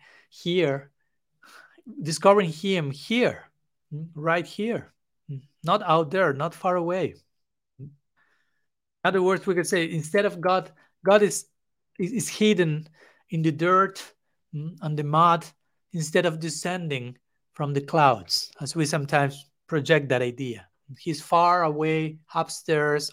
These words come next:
over there, but not. We can find him in the immediacy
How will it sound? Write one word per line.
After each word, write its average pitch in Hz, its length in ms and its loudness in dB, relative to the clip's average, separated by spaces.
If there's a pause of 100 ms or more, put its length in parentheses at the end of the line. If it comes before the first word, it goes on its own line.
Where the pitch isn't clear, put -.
over 160 380 0
there, 147 400 -4 (800)
but 151 240 -6
not. 143 260 -2
We 156 120 -2
can 165 420 -6
find 165 360 -2
him 151 180 -6
in 143 140 -4
the 143 60 -2
immediacy 147 880 -4